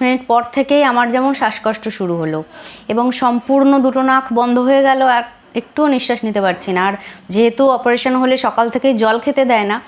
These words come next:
এই জন্য আমার, আহ, গলাও শুকিয়ে যাচ্ছে, আমি হাঁ করেও নিঃশ্বাস নিতে পারছি না। আমি ডাক্তারবাবুদের বারবার করে বলছি, "আমি নিঃশ্বাস নিতে পারছি না।" তো ডাক্তারবাবু বলছেন যে, "আপনার হার্টবিট ঠিকঠাক চলছে, আমরা দেখছি।"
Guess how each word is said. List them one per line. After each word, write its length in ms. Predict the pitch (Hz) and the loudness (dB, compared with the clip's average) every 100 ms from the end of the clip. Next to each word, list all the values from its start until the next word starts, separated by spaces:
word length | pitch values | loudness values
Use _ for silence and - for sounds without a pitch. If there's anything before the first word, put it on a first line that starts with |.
| - - - | -16 -20 -4
এই 140 | 196 | -2
জন্য 240 | 233 262 320 | 2 2 4
আমার, 420 | 359 254 262 330 339 - - - | 4 2 0 -2 -6 -16 -16 -4
আহ, 260 | 185 175 | -2 -2
গলাও 340 | 190 233 285 339 | 0 2 2 2
শুকিয়ে 300 | 330 277 254 | 0 0 2
যাচ্ছে, 220 | 220 214 | 2 -2
আমি 120 | 240 | -2
হাঁ 220 | 233 208 | -2 -2
করেও 240 | 214 277 311 | 0 0 2
নিঃশ্বাস 420 | 320 - 233 220 | 2 0 -4 -2
নিতে 180 | 214 185 | -2 0
পারছি 280 | 175 165 180 | -2 -4 -4
না। 100 | 190 | -2
আমি 140 | 233 | 0
ডাক্তারবাবুদের 680 | 220 208 240 240 247 247 277 | -2 -2 -2 0 0 0 0
বারবার 360 | 233 214 240 | 2 2 0
করে 160 | 247 254 | 0 0
বলছি, 260 | 233 220 254 | 0 -2 -4
"আমি 160 | 247 | -4
নিঃশ্বাস 400 | 233 220 240 240 | -4 -4 -6 -4
নিতে 160 | 240 254 | -2 0
পারছি 340 | 233 202 - | -2 -4 -8
না।" 140 | 170 160 - - - - | -10 -12 -18 -20 -20 -18
তো 60 | - | -4
ডাক্তারবাবু 480 | 226 226 262 269 277 | -2 0 2 2 2
বলছেন 420 | 294 277 320 311 | 0 2 2 4
যে, 280 | 262 294 294 - - | 4 2 0 -4 -4
"আপনার 320 | 285 285 330 | 0 2 2
হার্টবিট 500 | 302 277 247 302 277 | 2 -2 0 0 0
ঠিকঠাক 320 | - 294 - 320 | -4 -4 -4 -4
চলছে, 320 | 320 302 269 247 | 0 0 2 0
আমরা 220 | 240 254 | 2 0
দেখছি।" 460 | 269 269 - 196 | 0 -2 -6 -8